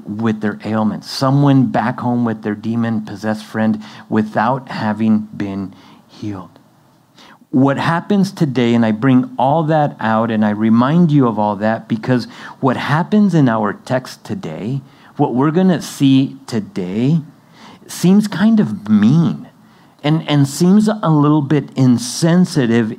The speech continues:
if, if you were one of the ones that did not get healed the night before.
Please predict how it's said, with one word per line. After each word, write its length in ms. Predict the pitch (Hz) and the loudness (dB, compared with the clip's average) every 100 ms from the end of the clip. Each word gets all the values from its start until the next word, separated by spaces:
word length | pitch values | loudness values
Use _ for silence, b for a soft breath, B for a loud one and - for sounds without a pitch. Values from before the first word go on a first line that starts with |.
| - | -4
if, 680 | 165 185 151 180 - - - B B B B - | 2 4 4 0 -2 -12 -20 B B B B -2
if 480 | 165 202 180 180 160 | 2 2 2 0 2
you 160 | 175 | 2
were 140 | 185 185 | 4 4
one 280 | 160 160 | 2 2
of 100 | 185 | 2
the 80 | 170 | 2
ones 380 | 151 135 135 139 | 4 4 4 2
that 180 | 147 113 | -2 0
did 180 | 143 147 | 0 2
not 340 | 147 135 123 | 2 0 -2
get 180 | 127 117 | -4 -4
healed 380 | - 165 147 110 | 0 0 2 0
the 60 | |
night 300 | 107 107 107 | 0 0 -2
before. 540 | 104 101 120 110 92 | -8 -10 -8 -6 -6